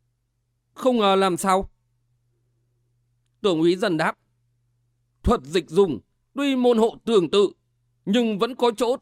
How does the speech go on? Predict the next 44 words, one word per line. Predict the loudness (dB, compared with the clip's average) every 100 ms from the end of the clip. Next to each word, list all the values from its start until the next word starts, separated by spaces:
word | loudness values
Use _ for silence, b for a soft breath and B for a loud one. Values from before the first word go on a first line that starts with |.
| _
tinh | -4 -2
tế | 0 2 2 2
hay | 0
là | 0 -2
thô | 2 0
sơ. | 2 -2 -2 -4 _ _ _ _ _ _ _ _
Giáo | -2 -2 2
chủ | 2 4 2
tuy | 0 -2
biến | 2 2
đổi | 4 0 0
thành | -6 -2
âm, | 0 0 -6 _ _ _ _ _
song | -6 -4
tại | -4 -2
hạ | -4 -6 _ _
vẫn | -2 0
có | 0
thể | 0 0 -2 _
căn | -6 -6
cứ | -2 -2 0
vào | -2
dịch | -2 -4 -2
thuật | -4 2
dùng | 0 0 -8 _ _ _
để | 2 4 2
đoán | -2 -4
được | 0 -2 _
lai | -4 -2 0
lịch | -2 -4
của | -2 -2
giáo | -2 -4 -2
chủ." | -2 -2 _ _ _ _ _ _ _ _ _ _ _ _ _ _ _ _ _ _ _ _ _
Lời | 0 2 2
cáo | 0 -4
tố | 0 0
này | 0 -4
khiến | -2 -4
cho | 0 0
mọi | 0 0
người | 0 0
biết | 0 -6 -4
rõ | -2 -2 -4 _ _ -8
Ngũ | -6